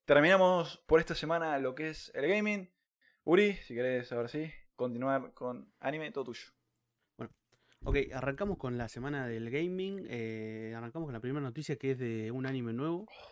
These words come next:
Speaker 2: que se llama Futsal Boys, que reveló un nuevo visual y confirmó su fecha de estreno. Eh, en la página web de Bandai Namco, es un anime que va a estar distribuido por Bandai, es de,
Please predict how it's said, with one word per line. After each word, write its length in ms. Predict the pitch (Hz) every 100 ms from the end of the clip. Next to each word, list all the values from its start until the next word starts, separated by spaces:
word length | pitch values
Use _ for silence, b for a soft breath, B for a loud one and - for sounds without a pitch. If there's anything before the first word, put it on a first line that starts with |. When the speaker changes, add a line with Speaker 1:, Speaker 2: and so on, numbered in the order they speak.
| B
Speaker 2:
que 100 | -
se 80 | 117
llama 300 | 110 135 123
Futsal 480 | - 151 139 127 120
Boys, 400 | 135 180 - - b b b b b
que 340 | - 135 127 120
reveló 480 | 131 135 156 147 -
un 240 | 156 151
nuevo 200 | 165 160
visual 460 | 135 117 156 170 175
y 160 | 165 165
confirmó 580 | 156 135 127 143 147
su 140 | 135 117
fecha 220 | 135 131
de 60 | 117
estreno. 460 | 156 170 180 185 b b b b -
Eh, 680 | 127 120 117 120 117 113 -
en 300 | - 120 117
la 120 | 117
página 340 | 131 131 127 120
web 260 | 139 165
de 320 | 151 123 117 113
Bandai 360 | 117 117 135
Namco, 460 | 135 165 160 156 120
es 180 | 127 -
un 240 | 117 113
anime 300 | 120 117 110
que 140 | - 113
va 80 |
a 40 | 113
estar 240 | - 110
distribuido 440 | 110 104 110 113 113
por 240 | 110 107
Bandai, 480 | 110 113 120 143 135
es 200 | 113 107
de, 300 | 104 107